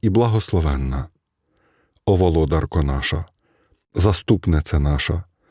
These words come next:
посередниця наша, утішителько наша, Сином Своїм примири нас, Синові Своєму доручи нас, Синові Своєму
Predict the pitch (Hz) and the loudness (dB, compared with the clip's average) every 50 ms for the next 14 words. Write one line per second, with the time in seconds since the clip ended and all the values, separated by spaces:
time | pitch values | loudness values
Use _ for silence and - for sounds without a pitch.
0 | _ _ _ _ _ - 113 95 - - 107 90 82 80 76 82 80 76 - - | _ _ _ _ _ 0 0 0 2 2 2 2 2 2 2 0 -2 -2 0 -2
1 | 87 71 67 69 69 - - - 80 85 - _ _ _ _ _ _ _ _ _ | -2 0 0 -2 -2 -2 -4 -6 -8 -10 -12 _ _ _ _ _ _ _ _ _
2 | _ _ - 120 107 - - 110 - - 104 87 - 85 78 73 - - 71 64 | _ _ 0 0 0 2 2 0 2 2 0 0 0 0 -2 -2 0 -2 -2 0
3 | 73 71 67 - - 80 82 85 _ _ _ _ _ _ _ _ _ _ _ _ | 0 0 -2 -2 -4 -6 -8 -10 _ _ _ _ _ _ _ _ _ _ _ _
4 | _ - - - - 131 127 123 117 117 113 107 - - 98 95 95 92 90 90 | _ -12 -6 0 2 4 4 4 4 2 2 0 0 0 2 2 4 4 2 2
5 | 85 - 95 85 85 82 76 69 71 67 65 67 65 - - - - _ _ _ | 2 2 2 2 4 2 2 0 -2 -2 -2 -4 -6 -6 -10 -16 -18 _ _ _
6 | _ _ _ _ _ _ _ _ _ _ - - - 131 139 135 123 123 117 113 | _ _ _ _ _ _ _ _ _ _ -8 -2 2 4 4 4 4 4 4 4
7 | 107 95 - - 101 95 92 90 87 87 90 90 87 85 85 92 98 95 87 - | 2 0 0 0 0 2 4 2 2 2 2 0 0 2 2 2 4 2 0 0
8 | - 90 76 69 67 67 67 - - - - _ _ _ _ _ _ _ _ _ | -2 -2 -2 -2 -2 -4 -6 -8 -12 -16 -18 _ _ _ _ _ _ _ _ _
9 | _ _ _ - - - - 139 139 131 123 120 113 113 101 - - 104 98 92 | _ _ _ -10 -6 0 2 4 4 4 4 4 4 2 2 0 0 0 2 2
10 | 87 87 87 87 85 80 73 71 | 4 4 4 4 2 2 0 -2